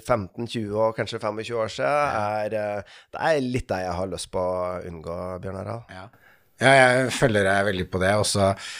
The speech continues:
Speaker 2: og så, og så er jo denne balansen på at det er jo noen ganger sånn, noen sånne erfaringer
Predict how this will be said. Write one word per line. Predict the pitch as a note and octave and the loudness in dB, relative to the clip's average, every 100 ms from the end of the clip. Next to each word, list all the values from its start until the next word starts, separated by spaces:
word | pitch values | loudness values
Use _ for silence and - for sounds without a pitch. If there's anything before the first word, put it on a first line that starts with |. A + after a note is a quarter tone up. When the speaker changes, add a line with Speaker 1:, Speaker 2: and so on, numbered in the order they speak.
| - - A2 | -14 -4 2
Speaker 2:
og | |
så, | - A2 G#2+ G2 F#2+ | 6 8 8 8 6
og | - G#2 | 4 2
så | A#2 A2+ G2+ - | 4 2 0 2
er | A2 | 4
jo | B2 | 4
denne | A2 G2+ G2 | 2 2 0
balansen | G#2+ E2 D#2+ G2 | 2 2 0 -4
på | E2+ | 2
at | F#2+ - | 2 4
det | F#2 | 4
er | A#2+ | 6
jo | D#3 | 4
noen | E2+ | 2
ganger | D2+ F2 E2+ | 0 0 0
sånn, | F#2 F2+ F2 | 0 -2 -4
noen | F#2 F#2+ F2 E2+ F2 E2+ | -4 -4 -4 -4 -6 -4
sånne | E2+ D#2 E2 | -2 0 -2
erfaringer | - D#2 C#2+ D2+ E2+ | 0 0 0 -2 -4